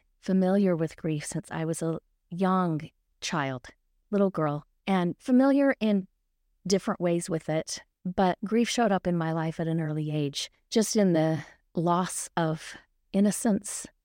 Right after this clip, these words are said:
the harshness of life in my home, harshness of my parents. I think I have been experiencing grief from very young ages. And there were times I thought I could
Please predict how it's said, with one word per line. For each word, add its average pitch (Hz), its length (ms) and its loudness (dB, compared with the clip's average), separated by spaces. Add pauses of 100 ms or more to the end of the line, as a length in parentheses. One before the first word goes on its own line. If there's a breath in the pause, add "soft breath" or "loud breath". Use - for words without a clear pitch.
the 165 480 0 (200)
harshness 190 640 0
of - 180 -4
life 180 480 -2
in 165 140 -2
my 151 120 -2
home, 196 540 0 (220)
harshness - 480 -4
of 139 60 -10
my 135 220 -10
parents. 214 760 -2 (440)
I 185 60 -4
think 202 160 2
I 202 120 4
have 196 180 4
been 180 300 2
experiencing 170 960 -2 (120)
grief 175 540 -4 (400)
from 180 200 0
very 170 200 0
young 165 240 -2
ages. 185 400 0
And 196 100 4
there 247 320 2
were 226 280 0
times 254 440 2
I 254 100 2
thought 220 280 0
I 190 160 2
could 156 380 -4